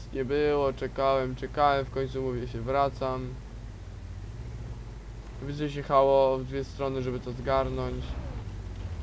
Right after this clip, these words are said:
Chciałem tu jechać, ale tu nic nie było, tu też nic. Y, więc ostatecznie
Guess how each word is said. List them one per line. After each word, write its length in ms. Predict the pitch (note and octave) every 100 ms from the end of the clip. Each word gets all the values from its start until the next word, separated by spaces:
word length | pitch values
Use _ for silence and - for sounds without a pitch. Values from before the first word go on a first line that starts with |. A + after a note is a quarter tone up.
| - - - - - - - - -
Chciałem 340 | E3 D#3 C#3+
tu 120 | C3 E3+
jechać, 360 | D#3 D3+ C#3
ale 160 | C3+ B2+
tu 120 | C3+
nic 280 | B2+ B2 -
nie 120 | C3+
było, 420 | D3+ D3 C#3 C3+
tu 140 | - - C#3
też 260 | C#3 -
nic. 280 | C3+ C3 B2+ - - - - - - - - - - - - - - - - - - - - - - - - - - - - - - C#3
Y, 240 | D#3 D3+
więc 340 | D3 D#3 D3+
ostatecznie 840 | D3 C#3+ - C3+ C#3+ C3 - C#3